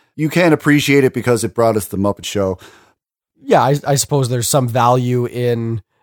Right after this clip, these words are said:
Speaker 2: this being an opportunity for Jim Henson's Creature Shop to hone their craft, uh, and then, you know, take that and, and run with it later on with the, the Muppets that we all know and love. But, uh, yeah, this, the, this has always been a tough slog for me.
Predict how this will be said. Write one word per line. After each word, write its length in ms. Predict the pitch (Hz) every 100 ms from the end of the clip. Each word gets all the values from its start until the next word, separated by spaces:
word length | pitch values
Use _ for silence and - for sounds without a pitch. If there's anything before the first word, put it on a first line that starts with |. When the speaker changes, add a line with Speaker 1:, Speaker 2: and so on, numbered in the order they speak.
| -
Speaker 2:
this 220 | 131 123
being 540 | - 127 120 117 110 -
an 140 | 123
opportunity 600 | 123 123 113 131 120 117
for 400 | 113 113 113 107 104
Jim 200 | 101 117
Henson's 380 | 117 117 120 113
Creature 340 | - 117 113
Shop 320 | - 110 107 -
to 340 | 117 107 107
hone 320 | 107 139 131
their 120 | 113
craft, 480 | 101 160 123 147 - _ -
uh, 340 | 110 107 104 85
and 160 | 110
then, 260 | 110 107 104
you 60 |
know, 100 | 110
take 220 | 104 117 -
that 240 | 110 104
and, 200 | 101 101
and 160 | 104 104
run 200 | 110 110
with 120 | 101
it 160 | 98 _
later 300 | 117 110 110
on 160 | 123 110
with 160 | 104
the, 320 | - 101 98 92
the 100 | 110
Muppets 340 | 113 110 107
that 100 | 104
we 80 | 104
all 120 | 107
know 160 | 107 101
and 80 | 117
love. 200 | 139 104
But, 200 | 110 - _ _ _ _ _
uh, 260 | - 123 120
yeah, 160 | 139 156
this, 320 | 139 185 - -
the, 420 | 147 151 123 120
this 240 | 135 156 143
has 120 | 127
always 300 | 120 120 110
been 140 | 117
a 60 | 110
tough 200 | - 113
slog 380 | - 104 104 107
for 100 | 113
me. 160 | 107